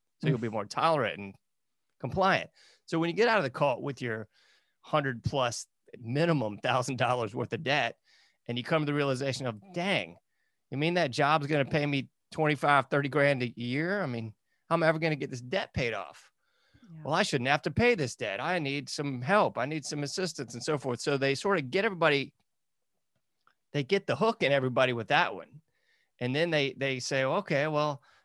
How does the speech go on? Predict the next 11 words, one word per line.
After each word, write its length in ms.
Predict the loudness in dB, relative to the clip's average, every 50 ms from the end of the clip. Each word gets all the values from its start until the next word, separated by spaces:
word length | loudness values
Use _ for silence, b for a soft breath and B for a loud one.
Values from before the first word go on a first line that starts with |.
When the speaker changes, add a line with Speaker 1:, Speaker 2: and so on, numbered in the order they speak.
| b -4
Speaker 1:
I 100 | -2 -2
want 240 | 0 0 0 0 -2
some 200 | -4 -2 -2 0
relief. 420 | 0 0 0 0 0 -2 0 0
I 80 | 2 2
want 200 | 2 2 0 0
some 160 | -2 -4 -2
reparations. 800 | 0 0 0 0 0 0 2 2 2 0 -4 -4 -6 -6 -4 -2
I 80 | -2 0
want 240 | 0 -2 -2 -4 -6
some, 300 | -8 -6 -6 -6 -8